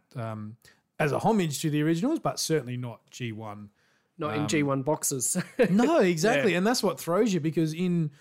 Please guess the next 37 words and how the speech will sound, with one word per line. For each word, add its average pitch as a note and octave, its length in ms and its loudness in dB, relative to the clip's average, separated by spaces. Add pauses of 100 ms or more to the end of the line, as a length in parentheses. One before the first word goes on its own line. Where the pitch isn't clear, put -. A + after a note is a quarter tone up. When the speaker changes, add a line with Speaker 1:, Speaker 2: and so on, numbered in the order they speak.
(200)
Speaker 1:
alt F#3+ 220 4
mode, F#3 340 0
in D3+ 180 0
a C#3 80 -4
car E3 400 -2
or C#3+ 160 0
a B2+ 40 -6
jet C3 340 -6
or B2 80 -10
a G2 60 -14
bat, A#2+ 380 -6
in, B2+ 220 -4
in C3 140 -6
that C#3 180 -6
case, D3+ 240 -2 (380)
you C#3+ 80 -4
sit F3+ 160 0
there F3+ 100 0
and E3+ 80 0
go, D#3 260 2 (120)
"They D3 140 -4
look E3 220 0
pretty F3 200 2
damn D3+ 300 0
close D#3+ 540 -2 (120)
when D3 200 0
they're C3+ 160 0
in C3+ 120 0
the B2 60 -4
box." - 520 -10 (120)
But B2 180 -6
I'm C3 100 -4
sure E3+ 240 2
if C3+ 80 0
you C#3 140 0
were B2+ 220 -2 (220)
to, C3 80 -8